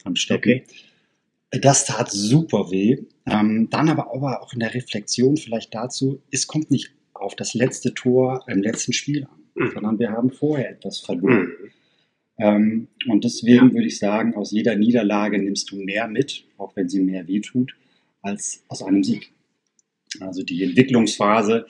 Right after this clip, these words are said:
Speaker 1: ähm, bei Niederlagen war auch bei dem Leistungsstand viel größer, als, äh, als wir nur Erfol-, Erfolg hatten. Also das, ja, aber die tat lange weh.
Speaker 2: Ja,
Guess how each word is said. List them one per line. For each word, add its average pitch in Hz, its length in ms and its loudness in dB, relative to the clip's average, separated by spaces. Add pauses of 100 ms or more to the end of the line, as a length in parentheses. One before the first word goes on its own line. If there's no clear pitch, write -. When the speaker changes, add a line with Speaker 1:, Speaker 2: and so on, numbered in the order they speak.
(420)
Speaker 1:
ähm, 101 420 0
bei 98 160 2
Niederlagen 107 920 4 (300)
war 98 540 -6 (140)
auch - 240 -4
bei 101 100 -6
dem 101 220 -2
Leistungsstand 95 800 -2
viel 101 560 -2
größer, 107 680 -4 (580)
als, 101 380 -2
äh, - 120 -10 (540)
als 110 180 -6
wir 107 100 2
nur 104 200 -2
Erfol-, 120 280 0
Erfolg 131 340 2
hatten. - 180 -20 (560)
Also 87 240 -20
das, - 280 -16 (240)
ja, 123 140 8
aber 120 140 4
die 151 180 2
tat 123 400 -2
lange 104 400 4
weh. 85 220 -6 (920)
Speaker 2:
Ja, 143 320 2